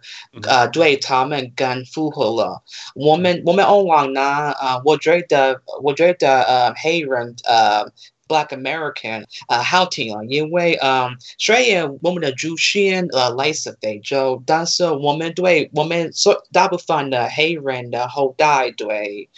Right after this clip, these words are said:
Speaker 2: 非洲一窍不通了，所以是，
Speaker 1: <laughs> Yeah，
Speaker 2: 所以
Speaker 1: 谁了解非洲，right？
Speaker 2: 对呀，对呀，呃，譬如说，如果，如果你，如果你开始叫白人、欧洲、美国人，你们难道，呃，白人会觉得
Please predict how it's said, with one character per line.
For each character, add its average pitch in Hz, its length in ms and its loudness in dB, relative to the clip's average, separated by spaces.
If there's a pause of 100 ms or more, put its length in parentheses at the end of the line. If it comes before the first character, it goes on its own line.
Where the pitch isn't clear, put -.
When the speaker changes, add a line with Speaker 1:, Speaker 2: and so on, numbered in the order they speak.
(260)
Speaker 2:
非 139 220 4
洲 147 460 0
一 131 120 -10
窍 165 360 -2
不 117 120 -14
通 131 460 -10
了， - 280 -18 (280)
所 175 260 4
以 165 120 4
是， 147 280 0
Speaker 1:
<laughs> - 0 -
Yeah， 165 260 -4
Speaker 2:
所 - 200 -2
以 - 640 -6
Speaker 1:
谁 220 100 8
了 185 120 6
解 165 260 0
非 170 140 -6
洲， 151 320 -4 (140)
right？ 156 200 -14 (560)
Speaker 2:
对 285 340 4
呀， 202 240 4
对 240 240 -2
呀， 214 160 2
呃， 180 340 2
譬 254 220 -4
如 208 100 0
说， 214 420 2 (220)
如 311 120 -2
果， 302 260 6
如 330 100 2
果 311 260 2
你， 262 240 -2
如 233 80 -14
果 294 220 -2
你 233 100 -4
开 208 280 2
始 214 220 2
叫 185 260 4
白 139 280 2
人、 175 400 0
欧 196 260 4
洲、 180 320 -2
美 147 220 -6
国 180 120 -4 (140)
人， 147 240 -2
你 214 100 -2
们 214 160 -2
难 196 240 0
道， 185 300 2
呃， 160 100 4
白 175 160 2
人 180 160 4
会 165 160 4
觉 180 140 4
得 165 120 0